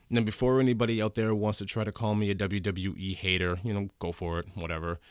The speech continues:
If you wanna call me an A E W fanboy, yeah, that's fine. I really don't care. I know how I feel, so your opinion of me really doesn't matter all that much. So in the coming weeks and, and in the coming months, things are going to get very interesting.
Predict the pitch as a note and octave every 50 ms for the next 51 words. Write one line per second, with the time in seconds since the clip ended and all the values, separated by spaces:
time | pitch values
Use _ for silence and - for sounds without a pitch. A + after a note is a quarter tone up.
0 | - - - - F2 G2+ A2 G#2+ G#2+ G#2 G2+ F#2+ - - A2 G#2 G#2 G2+ G2+ G2
1 | G2 F#2+ F#2 E2 F#2+ G2 D2 E2+ G2 F2 G2 F#2 F2 F#2 F#2+ F2 - - F#2 F2
2 | F2+ F2+ E2+ F2+ F2 F2+ F2+ F2 E2+ - _ - G2 G2 G2 F#2+ F#2 F2+ - -
3 | F#2 F2+ - - - F2 E2+ E2 E2 D#2+ - F2+ F#2+ F#2 F#2 F2 F2 E2+ F2 E2+
4 | E2+ - - E2+ E2+ E2+ E2+ - _ _ _ - C3 A#2+ A2 G2 F#2 G2 F#2+ F#2
5 | F2 - - G2 F#2 F2+ F2+ F#2 F2 - - - F#2+ F2+ F2+ F2+ F2+ - - E2
6 | E2+ F#2+ G#2+ G2+ F#2 - - G2 F2 F2+ F#2 F#2 F2 D#2+ F#2 F2+ F2+ E2+ E2 E2
7 | F2+ E2+ E2+ F2+ F2 E2+ - F2+ F2+ F#2 F#2+ E2+ D#2+ D#2+ E2 E2 C2+ C2+ C#2 C#2
8 | D#2 - - - - - - - - - - - - - - - _ _ - -
9 | - - - - B2+ A#2+ A#2 A2+ - - C3 C3 B2 A#2 G#2+ A#2 C3 C3 A#2+ -
10 | - - - - - - - A2 A2 G#2+ G#2+ G#2+ - - - A2 G#2+ G#2+ G#2 -
11 | - A#2+ A2+ G#2 G2+ G2+ G2+ G#2+ A2 G#2+ G2+ F#2 F2 - - - - - - -
12 | - - - G2+ G2+ G#2 G#2 G2+ G2 - - - G2+ G2+ F#2+ F#2 G#2 G#2 G2+ G2+
13 | G2 G2 F#2+ - - G#2+ F2+ - G2+ F#2+ - F#2 F#2+ F#2 F#2 F#2 D2 F2 E2+ -
14 | - - - - - - - - -